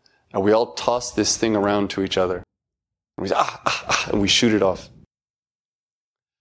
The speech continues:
Drive all blames into one is a very powerful message that what you can do in that situation, and it's not magic, but it's very powerful,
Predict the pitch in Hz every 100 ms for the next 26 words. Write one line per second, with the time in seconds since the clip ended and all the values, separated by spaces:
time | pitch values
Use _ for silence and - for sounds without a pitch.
0 | _ 123 107 120 160 190 - 143 147 143
1 | 123 131 127 117 107 101 104 107 98 92
2 | 110 107 98 101 143 170 170 - 123 117
3 | 117 104 98 - 90 82 - - - -
4 | 113 107 123 117 127 175 - 180 151 151
5 | 117 104 117 - 120 104 98 92 87 85
6 | _ _ _ _ _ _ _ _ _ _
7 | - 190 226 285 - 127 117 104 - -
8 | - _ _ _ _ _ _ _ _ _
9 | _ _ _ _ _ _ _ _ _ _
10 | _ _ 104 92 87 - 143 220 202 -
11 | 131 117 98 - -